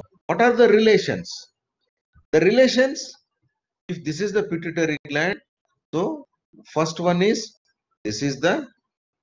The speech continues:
on each side, and this one, this is the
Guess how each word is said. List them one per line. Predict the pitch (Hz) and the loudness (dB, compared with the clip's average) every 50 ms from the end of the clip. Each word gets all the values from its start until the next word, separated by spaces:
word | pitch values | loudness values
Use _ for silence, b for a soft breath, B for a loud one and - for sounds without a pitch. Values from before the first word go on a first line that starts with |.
| _ _ _ _ | _ _ _ _
on | - 104 104 104 101 101 - | -8 -6 -6 -6 -6 -10 -10
each | - 117 127 139 131 | -6 -6 -6 -6 -6
side, | - - - 143 147 170 - - - _ _ _ _ _ _ _ _ _ _ _ _ _ _ _ _ _ _ _ _ - _ _ _ _ - | -6 -4 0 2 2 2 2 -2 -6 _ _ _ _ _ _ _ _ _ _ _ _ _ _ _ _ _ _ _ _ -20 _ _ _ _ -6
and | 110 110 110 110 | -4 -4 -2 0
this | 139 170 165 - - 156 - | 0 0 0 -2 -6 -8 -2
one, | - 170 190 220 254 _ _ _ _ - | 0 0 0 0 -4 _ _ _ _ -10
this | 101 107 107 - - - | -8 -8 -8 -8 -6 -4
is | 147 147 143 143 | -4 -4 -4 -2
the | 143 160 202 302 277 | 0 0 0 0 -4